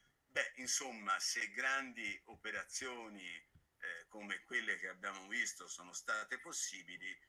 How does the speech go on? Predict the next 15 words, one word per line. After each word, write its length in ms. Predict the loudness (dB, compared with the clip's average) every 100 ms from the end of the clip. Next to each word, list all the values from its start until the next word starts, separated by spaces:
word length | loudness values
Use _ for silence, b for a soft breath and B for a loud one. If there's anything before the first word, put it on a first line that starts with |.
| _
forse, 760 | -8 -4 -4 -2 4 6 6 4
eh, 160 | -10 -12
potrebbero 600 | -14 -8 -8 -6 -6 -4
essere 380 | -4 -2 -2 -2
possibili 680 | -4 -2 -2 -6 -6 -6 -6
anche 640 | -6 -6 -8 -6 -4 -6 _ _ _
con 240 | -12 -6
i 100 | -6
denari 500 | -2 0 2 2 2
del 200 | 2 2 0
calcio 680 | -6 -6 -6 -2 -2 -4 -8
e 360 | -4 -2 -4 _ _
con 380 | -20 -18 -12 -8 -4
altre, 800 | 0 0 0 -8 -4 2 2 0 b b b
eh, 240 | -4 0